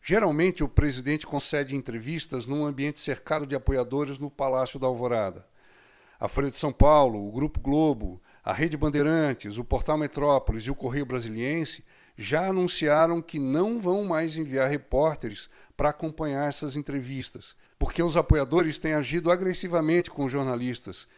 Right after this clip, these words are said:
e o governo não oferece segurança a eles. Os constantes ataques à imprensa só reforçam a postura pouco democrática do presidente,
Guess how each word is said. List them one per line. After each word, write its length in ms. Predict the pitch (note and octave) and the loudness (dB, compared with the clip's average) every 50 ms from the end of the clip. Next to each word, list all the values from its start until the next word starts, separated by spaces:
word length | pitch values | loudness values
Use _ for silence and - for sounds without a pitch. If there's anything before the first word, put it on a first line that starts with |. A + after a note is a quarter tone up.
| _ _ - | _ _ -6
e 100 | A#2+ C3+ | -4 -4
o 40 | C3 | -4
governo 360 | C3 B2 B2 C#3 D3 D3+ D3+ | -4 -4 -2 -2 -2 0 0
não 200 | C3+ C3+ D3+ E3 | 0 0 0 0
oferece 580 | E3+ - - E3 C#3 C3 C#3 D3+ C#3+ - - C3+ | 0 -2 -2 -2 0 0 0 0 -2 -4 -8 -10
segurança 600 | - - D3+ C#3 C#3+ C#3+ C3+ C#3+ C3+ - - C#3 | -10 -8 -6 -6 -4 -4 -4 -4 -4 -4 -2 -2
a 40 | B2+ | -2
eles. 480 | A2 G#2+ G2+ F2+ E2+ - - - - - _ _ _ _ _ - - - - - - - - - - | 0 -2 -4 -4 -8 -12 -16 -18 -20 -20 _ _ _ _ _ -20 -20 -20 -20 -20 -20 -20 -18 -8 -4
Os 200 | D3+ D#3+ - - | -4 -4 -4 -2
constantes 540 | - F#3 F3 - - - G#3+ A3 - - | -2 -2 -2 -2 0 -2 -2 -2 -2 0
ataques 480 | F#3 E3+ - - D#3 C#3+ C3 - - - | 0 0 2 4 4 4 4 2 -2 -4
à 60 | C3 | -2
imprensa 520 | B2+ A#2 - - D3+ E3+ E3+ D3+ - - A#2+ | -4 2 4 6 6 6 4 2 0 -2 -6
só 260 | - - - F#3 F#3+ | -6 -2 0 0 2
reforçam 680 | F3 G3 F3+ - - - D#3 E3+ F#3 F3 - - F3+ | 2 0 0 0 2 4 4 4 4 4 0 -2 -2
a 40 | E3+ | -2
postura 580 | - - D#3+ C#3+ - - - - E3+ F#3 F3 E3+ | -2 -2 -4 -4 -4 -6 -6 -4 0 2 2 2
pouco 360 | - - _ G3 G3+ G3 F#3+ | 0 0 _ 2 4 4 2
democrática 680 | E3+ F3+ E3+ D#3+ - - D3+ D3 D#3 D3 - - D3 C3 | 0 0 0 0 -2 0 2 2 2 2 2 -2 -6 -6
do 100 | B2+ A#2+ | -6 -2
presidente, 760 | - - C3 A#2+ A#2 A#2 C3 D#3 E3+ D3+ B2+ - - - | 0 0 0 0 -2 -2 0 0 0 0 -2 -4 -10 -18